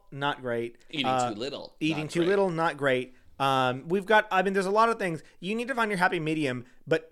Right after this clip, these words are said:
Speaker 1: find what makes you happy. Um, but you also have to recognize that when you're finding this place that makes you happy,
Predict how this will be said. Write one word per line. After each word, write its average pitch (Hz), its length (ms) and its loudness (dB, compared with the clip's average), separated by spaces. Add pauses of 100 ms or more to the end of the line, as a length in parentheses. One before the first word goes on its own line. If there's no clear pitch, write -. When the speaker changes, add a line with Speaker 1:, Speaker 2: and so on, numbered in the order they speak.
Speaker 1:
find 208 280 -2
what 196 100 -6
makes 180 260 -4
you 156 120 -6
happy. - 560 -4 (240)
Um, 135 420 4
but 170 340 0 (540)
you 185 280 -6
also 220 320 4
have 185 140 -2
to 185 60 -4
recognize 165 400 0
that 143 140 -2
when 156 200 -2
you're 156 180 0
finding 170 300 -2
this 143 120 -8
place 160 200 0
that 147 100 -6
makes 135 200 -8
you 127 60 -12
happy, 143 460 0